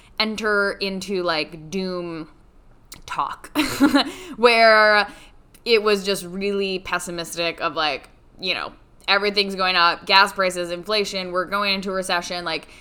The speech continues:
there was just, like, not a lot of positive news coming out of that. And, you know, obviously when that's happening, and those are really very real things that are happening, when people are having to pay more for gas and for food,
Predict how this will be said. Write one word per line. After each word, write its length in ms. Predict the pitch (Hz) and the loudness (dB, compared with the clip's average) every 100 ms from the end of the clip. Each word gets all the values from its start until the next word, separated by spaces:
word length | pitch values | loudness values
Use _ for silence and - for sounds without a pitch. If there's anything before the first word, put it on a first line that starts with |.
| - - | -12 -2
there 120 | 381 | 2
was 140 | 370 | 2
just, 140 | 330 320 | 0 0
like, 160 | 254 | 0
not 240 | 220 208 208 | 4 4 6
a 40 | |
lot 140 | 190 | 4
of 120 | 185 - | 2 -4
positive 560 | - 180 175 180 165 | 0 0 0 -6 -8
news 500 | 170 170 170 165 160 | -10 -8 -6 -6 -8
coming 340 | - 170 165 151 | -8 -8 -8 -6
out 160 | 156 | -8
of 100 | 165 | 0
that. 360 | 269 269 269 - | 6 6 6 2
And, 460 | 240 233 226 226 226 - - - - - - | 0 2 0 -2 -6 -16 -20 -20 -20 -20 -6
you 180 | 262 359 | 2 8
know, 240 | 254 220 214 | 8 8 8
obviously 580 | 233 302 320 277 277 | 6 6 -2 -2 -2
when 540 | 226 220 214 202 196 - | 0 0 0 0 -4 -8
that's 300 | 185 202 208 | 4 6 6
happening, 520 | - 196 185 170 185 240 | 6 4 4 0 0 0
and 100 | 208 | 0
those 140 | 202 | 0
are 80 | 214 | 2
really 260 | 208 226 - | 2 -2 0
very 280 | 202 262 233 | 2 2 0
real 280 | 202 233 | 0 0
things 240 | 220 214 202 | 0 -6 -4
that 100 | 180 | 0
are 60 | |
happening, 380 | 180 202 180 175 | 2 2 2 -4
when 120 | 190 | -6
people 220 | 190 233 240 | -8 0 0
are 80 | |
having 220 | 208 202 196 | 0 -4 -6
to 60 | |
pay 200 | 190 202 | -8 -6
more 200 | 185 180 | -6 -6
for 140 | 175 175 | -8 -2
gas 480 | 220 254 233 233 - - - | 6 6 6 2 -8 -20 -12
and 360 | - 196 185 170 | -4 -2 -2 -4
for 160 | 185 180 | -8 -6
food, 540 | 262 294 262 247 | -2 0 0 0